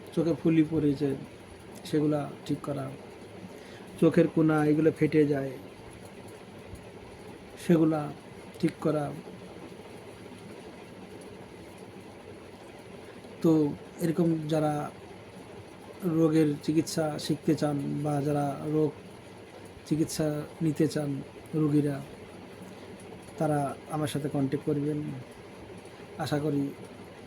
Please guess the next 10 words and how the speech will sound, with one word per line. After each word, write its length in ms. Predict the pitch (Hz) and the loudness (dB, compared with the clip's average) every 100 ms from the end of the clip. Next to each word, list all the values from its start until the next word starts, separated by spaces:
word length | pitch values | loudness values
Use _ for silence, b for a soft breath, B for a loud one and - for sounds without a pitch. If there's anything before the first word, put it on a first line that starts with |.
| - - - - | -16 -16 -16 -6
আপনারা 320 | 165 165 151 | -4 0 0
বুঝতে 340 | 143 151 - 151 | 2 0 2 2
পেরেছেন, 380 | 151 147 147 147 139 - - - - - | 4 2 2 -2 -2 -8 -14 -14 -8 4
চোখের 300 | 180 196 170 | 6 6 4
বিভিন্ন 340 | 156 160 160 | 4 4 6
ধরনের 300 | 151 156 147 | 4 4 6
রোগ 160 | 147 135 | 6 4
হয়, 180 | 143 156 - - - - - - - - - - - | 0 -2 -10 -16 -16 -16 -16 -16 -16 -16 -16 -14 0
যেরকমই 500 | 160 170 156 165 165 | 4 6 6 6 6
হয়, 200 | 147 160 | 6 2